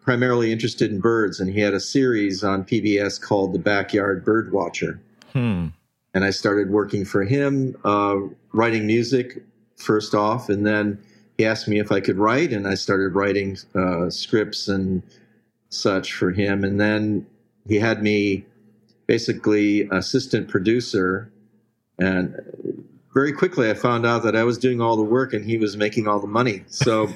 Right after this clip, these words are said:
Speaker 1: um,
Speaker 2: <laughs> Wow.
Speaker 1: I, I struck out on my own because I,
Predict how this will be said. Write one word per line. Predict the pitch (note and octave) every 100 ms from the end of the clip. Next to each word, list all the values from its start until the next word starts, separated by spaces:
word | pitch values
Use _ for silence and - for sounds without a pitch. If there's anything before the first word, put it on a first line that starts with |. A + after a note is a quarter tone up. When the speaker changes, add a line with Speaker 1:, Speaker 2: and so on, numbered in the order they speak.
| F#3
Speaker 1:
um, | G#2+ E3+ G#2+ G#2+
Speaker 2:
<laughs> | - _ - - - - - - - - - -
Wow. | - A2 C3+ C3 A#2+ D3 -
Speaker 1:
I, | D3 B2+ -
I | A#2 A#2 - - _ _
struck | D3 C#3
out | C#3+
on | C3
my | A#2+ A#2+
own | D3 F3+
because | A#2+ B2 G#2
I, | A2 A2